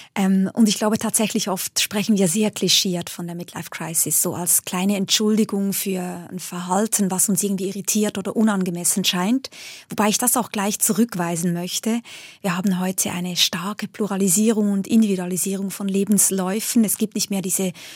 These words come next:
vorgedachten Pläne, wie ein Leben zu führen ist. Und deswegen finde ich auch dieses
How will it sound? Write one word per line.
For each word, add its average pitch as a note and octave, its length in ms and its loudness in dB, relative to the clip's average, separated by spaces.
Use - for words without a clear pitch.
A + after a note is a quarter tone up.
vorgedachten G#3 720 0
Pläne, G3+ 420 4
wie G3+ 120 2
ein G#3+ 100 4
Leben G3 280 4
zu - 160 0
führen A3 360 0
ist. F3 260 -2
Und F#3 160 -10
deswegen F3+ 340 -2
finde F3+ 220 -8
ich - 120 -8
auch - 140 -6
dieses - 400 -2